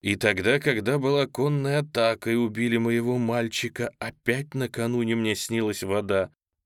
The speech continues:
Тысячи снов перевидал я в своей жизни и не помню ни одного.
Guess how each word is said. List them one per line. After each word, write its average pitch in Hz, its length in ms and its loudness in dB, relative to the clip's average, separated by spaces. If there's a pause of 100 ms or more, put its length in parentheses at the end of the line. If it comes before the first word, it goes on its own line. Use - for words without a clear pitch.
(220)
Тысячи 120 480 -4
снов 117 460 -4
перевидал 98 580 0
я 95 140 0
в 95 80 -8
своей 98 400 -2
жизни 95 560 -6
и 92 100 -2
не 107 140 -4
помню 123 460 -2
ни 104 180 -2
одного. 120 800 -6